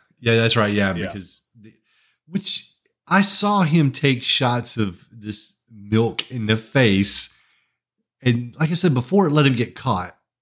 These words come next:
Speaker 1: And now all of a sudden, it's like he built up an immunity to it really quick.
Speaker 2: Oh, yeah, definitely. Like, for sure. Because he,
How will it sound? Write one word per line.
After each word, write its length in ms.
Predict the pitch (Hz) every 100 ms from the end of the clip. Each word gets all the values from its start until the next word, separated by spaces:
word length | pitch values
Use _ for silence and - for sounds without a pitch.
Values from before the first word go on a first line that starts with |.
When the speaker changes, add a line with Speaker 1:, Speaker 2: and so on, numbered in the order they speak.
| _ _ _
Speaker 1:
And 120 | 123 113
now 140 | 170
all 40 |
of 80 | 135
a 20 |
sudden, 240 | - 117 110
it's 180 | 107 123
like 340 | 104 98 -
he 200 | - 180
built 220 | 175 190
up 120 | 165 131
an 80 |
immunity 760 | 101 98 107 95 87 95 92 87 _ -
to 120 | 101
it 60 | 101
really 340 | 95 101 92
quick. 380 | - 101 - - _ _ _ _ _ _ _ -
Speaker 2:
Oh, 220 | 196 180
yeah, 280 | 107 117 104
definitely. 680 | 85 120 107 101 90 85 80 -
Like, 460 | 110 107 101 101 107
for 440 | - 151 156 160
sure. 460 | - - 151 117 95
Because 380 | 104 - 123 107
he, 420 | 131 175 185